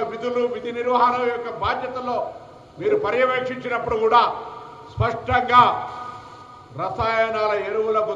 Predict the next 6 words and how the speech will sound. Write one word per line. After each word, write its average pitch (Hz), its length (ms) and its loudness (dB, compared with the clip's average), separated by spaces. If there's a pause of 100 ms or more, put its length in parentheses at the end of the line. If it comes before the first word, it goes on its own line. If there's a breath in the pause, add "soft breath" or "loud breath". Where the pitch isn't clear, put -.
సంబంధించినటువంటి 202 960 -6
శాఖ 220 240 0 (920)
కేంద్రంలో 202 580 -6
ఉంటే 190 140 -8 (100)
తప్ప 170 180 -10 (120)
రాష్ట్రాల్లో 170 480 -6